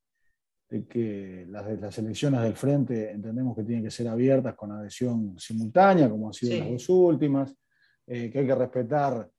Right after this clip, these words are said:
Speaker 1: eh, la, este, la paridad en, en, en materia de candidaturas, eh, que, que además, este, sean múltiples, bueno, que al final ya lo resolvió el plenario, eh, y la definición acerca de Fernando Pereira,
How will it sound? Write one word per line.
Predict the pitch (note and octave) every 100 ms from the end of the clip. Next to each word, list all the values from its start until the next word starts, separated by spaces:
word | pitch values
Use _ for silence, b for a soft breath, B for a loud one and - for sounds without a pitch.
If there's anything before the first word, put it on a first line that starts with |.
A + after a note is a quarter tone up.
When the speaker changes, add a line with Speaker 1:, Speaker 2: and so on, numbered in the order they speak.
| _ _ _
Speaker 1:
eh, | G#2+ A2+ G#2+ G#2+ G#2+ G2 G2+ G2+
la, | A2+ A2+
este, | G#2+ - G#2+ G#2 F#2 F2+ G2
la | A2
paridad | A2+ A#2 B2+ D#3+ F3 E3+ D#3+ D#3+ _ _ _
en, | A#2 G2+ G2
en, | G#2 G2+
en | F#2+ A2
materia | A2 A#2 A#2+
de | A#2
candidaturas, | G#2+ A2 A2+ B2 G3 F#3 D3+ C#3 B2+ - _ _ _ _
eh, | C3+ C3 B2+ B2 B2 A#2+ A#2 A#2
que, | C3+ C3 B2+ B2+ B2 B2 A#2 _
que | B2+
además, | B2 C3 D3+ D3+
este, | C#3+ B2 B2+ A#2 A2+ A2 G#2+ F#2+
sean | - C#3 C3
múltiples, | F3+ F#3 C3 C#3 A2+
bueno, | D3+ F#3 C3+
que |
al | A#2
final | - C3
ya | B2 C3+
lo | B2+
resolvió | A#2+ A2+ A#2+
el | A#2
plenario, | B2+ D#3 D#3 C3 C3 - _ _ _ _
eh, | - B2+ B2+ B2+ B2 B2+ B2 B2 A#2+ A#2 - -
y | D#3+
la | E3+ D#3
definición | C3 C3 B2+ D#3 D#3+ D#3 C#3+ A#2+
acerca | A#2 C#3+ B2+ B2+
de |
Fernando | A#2+ B2 C3+ B2
Pereira, | C#3 F#3 E3+ C#3+